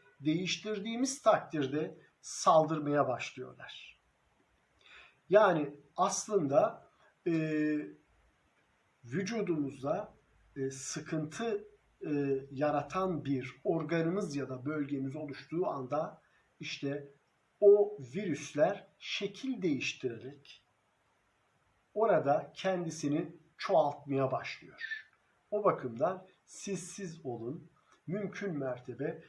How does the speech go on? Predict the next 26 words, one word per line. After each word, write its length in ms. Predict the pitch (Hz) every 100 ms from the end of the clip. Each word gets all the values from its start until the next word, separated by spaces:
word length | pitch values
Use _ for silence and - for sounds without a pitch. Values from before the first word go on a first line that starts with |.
| - _ 185
elinizin 520 | 185 190 185 180 196
üzerine 440 | 147 156 156 170
bir 180 | 170 156
çizik 480 | - 156 175 196 -
dahi 400 | 120 117 160 175 - _ _ _ _
almamaya 680 | 170 180 165 131 123 120 -
artık, 400 | 143 - - - - _
özellikle 440 | 135 151 160 - 143
şu 200 | - 139
içerisinde 560 | - 147 131 147 131
yaşadığımız 800 | 127 123 131 120 117 120 - - _ _ _
dünyada 540 | 135 127 127 120 - -
kişisel 480 | 196 185 - 196 170
bakımınıza 380 | 160 175 165 160
son 280 | - 156
derece 240 | 143 156 135
dikkat 320 | - 165 160
etmeye, 480 | 135 - 135 123 - - - - - - -
hastane 600 | 160 160 - 196 196 202
ve 140 | 180
ilaçlardan 1200 | 175 165 160 - 165 143 139 - 139 147 156 160 123
mümkün 600 | 151 190 185 - 220 202
mertebe 460 | 170 131 - 120 135
çok 340 | - - 233 -
zorunlu 540 | 180 175 156 151 151
kalmadıkça 680 | - 156 135 123 123 -